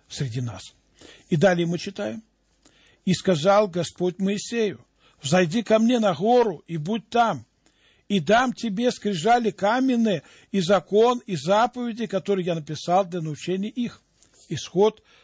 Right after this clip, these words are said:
двадцать четвёртая глава, двенадцатый стих. Беда достопочтенный, его гомилия на Евангелие, пишет: "Отваление камня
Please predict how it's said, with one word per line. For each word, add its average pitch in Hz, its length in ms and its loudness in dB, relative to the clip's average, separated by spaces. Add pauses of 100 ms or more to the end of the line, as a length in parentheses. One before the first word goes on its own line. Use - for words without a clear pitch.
(140)
двадцать 156 320 -4
четвёртая 143 420 -8
глава, 139 280 -6
двенадцатый 135 500 -12
стих. - 280 -20 (1400)
Беда 214 920 2
достопочтенный, 175 1400 -2 (920)
его 175 320 0
гомилия 165 800 0
на 160 100 -6
Евангелие, 165 640 0
пишет: 160 460 -6 (680)
"Отваление 190 1000 0
камня 190 960 0